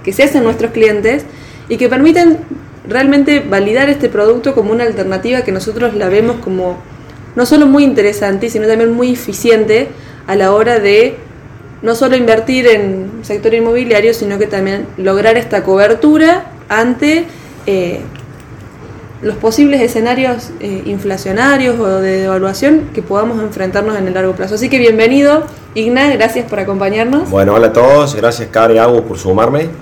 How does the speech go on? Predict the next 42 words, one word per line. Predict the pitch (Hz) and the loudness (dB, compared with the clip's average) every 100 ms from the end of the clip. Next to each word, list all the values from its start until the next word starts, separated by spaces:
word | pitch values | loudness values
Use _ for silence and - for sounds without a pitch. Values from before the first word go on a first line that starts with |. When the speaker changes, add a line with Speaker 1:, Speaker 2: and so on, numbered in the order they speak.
| - - - - - - | -20 -20 -20 -20 -20 -6
Speaker 2:
Eh, | 98 98 98 | 2 4 4
el | 104 | 4
nombre | 127 127 | 4 4
técnico | 135 135 135 117 | 4 4 4 4
de | 117 | 4
esto | 117 110 | 4 -4
que | |
estamos | 113 117 113 | 0 2 2
armando | 107 110 123 120 | 2 2 2 0
en | |
realidad | 110 110 135 | 2 2 2
es | - | 2
Fondo | 120 123 123 - | 2 4 4 4
Común | 135 110 117 | 4 4 4
de | |
Inversión | 113 110 101 117 117 | 4 4 2 2 2
Cerrado | 113 104 113 117 117 | 2 2 4 4 4
Inmobiliario. | 110 107 110 131 131 131 160 165 - - - - - - - | 4 4 4 6 4 2 -2 -6 -18 -20 -20 -20 -20 -20 -6
Eh, | 92 92 90 87 85 - | 0 2 2 0 -8 -8
es | |
un | 101 101 | -4 2
vehículo | 92 95 101 | 4 4 2
que | 92 | 2
ya | 92 | 0
estamos | 95 95 98 | 0 2 2
estructurando | 92 87 - 92 95 | 0 -6 -2 0 2
hace | 95 - | 0 -2
más | 87 98 101 | 0 0 4
de | |
un | 101 101 | 4 4
año | 104 117 120 131 - - - - - - - - | 4 4 4 2 -2 -16 -20 -20 -20 -20 -16 -4
y | |
en | 90 | -2
realidad | 90 92 98 | 2 2 2
esta | 101 113 | 2 0
es | 95 | 0
la | 90 87 | 0 0
segunda, | 98 90 107 117 117 104 95 92 85 80 - - - - 82 | 2 4 4 4 4 4 4 2 0 -6 -12 -20 -20 -18 -10
eh, | 87 76 | -8 -6
prueba, | - 113 113 85 | 2 4 4 2
porque | 85 92 | 0 -2
hace | - 90 87 | 0 2 2